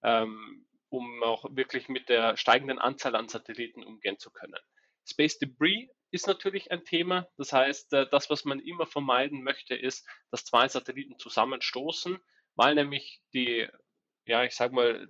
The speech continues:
der, der Müll, der dadurch im Orbit entsteht, wiederum eine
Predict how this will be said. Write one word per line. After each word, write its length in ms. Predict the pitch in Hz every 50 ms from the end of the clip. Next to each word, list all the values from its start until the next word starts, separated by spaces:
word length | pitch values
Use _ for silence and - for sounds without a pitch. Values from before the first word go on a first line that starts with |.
| _ _
der, 400 | - 123 120 120 117 113 113 -
der 160 | - - 113 123
Müll, 360 | 135 147 165 196 226 233 214
der 140 | - 151 147
dadurch 380 | 147 143 165 175 175 165 - _ _
im 160 | 160 147 143
Orbit 340 | - 139 151 151 156 151 -
entsteht, 560 | 143 139 139 - - 139 139 143 143 - - - - - _ _ -
wiederum 320 | 143 139 147 151 151 147
eine 260 | - 135 123 123 120